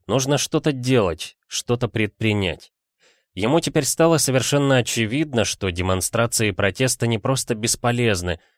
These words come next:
Это полностью контролируемый инструмент, умело используемый роботами для достижения поставленной цели. Почему Амис, которая так много знает, не хочет этого признавать?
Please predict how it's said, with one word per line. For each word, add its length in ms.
Это 160
полностью 540
контролируемый 1000
инструмент, 840
умело 400
используемый 880
роботами 580
для 240
достижения 760
поставленной 760
цели. 400
Почему 440
Амис, 380
которая 420
так 200
много 400
знает, 580
не 120
хочет 400
этого 280
признавать? 840